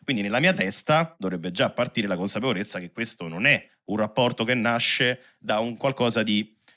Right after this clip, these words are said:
eh, ricambiato, ok? È uno scambio, soldi per servizio, siamo d'accordo? Perfetto. È equivalente a OnlyFans, io ti pago, ok, per ricevere la tua fotina dove scrivi il mio nome sul culo.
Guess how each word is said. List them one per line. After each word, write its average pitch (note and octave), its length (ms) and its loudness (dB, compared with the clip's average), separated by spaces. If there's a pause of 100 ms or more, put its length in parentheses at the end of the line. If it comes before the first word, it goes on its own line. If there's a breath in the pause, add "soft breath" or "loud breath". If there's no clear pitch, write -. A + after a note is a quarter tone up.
(140 soft breath)
eh, G2 420 2
ricambiato, G#2+ 920 -2
ok? A2 360 -2
È D3+ 440 2
uno F#3 180 2
scambio, B2+ 720 2 (140)
soldi G3+ 680 4
per C3+ 180 0
servizio, G#2 600 -2
siamo A#2+ 180 -2
d'accordo? D3 440 2
Perfetto. F#3+ 440 -2
È A#3 60 0
equivalente G#3 540 4
a B2+ 40 4
OnlyFans, A#2 440 2
io F3 80 4
ti F3+ 140 2
pago, G3 680 4 (280)
ok, C3 420 2
per F3+ 260 4
ricevere D3+ 420 2
la C3+ 100 4
tua C3+ 180 2
fotina B2+ 440 2
dove B2 260 0
scrivi B2 320 -6
il B2+ 60 -4
mio B2 100 0
nome B2+ 160 2
sul C3+ 180 -6
culo. A#2+ 400 2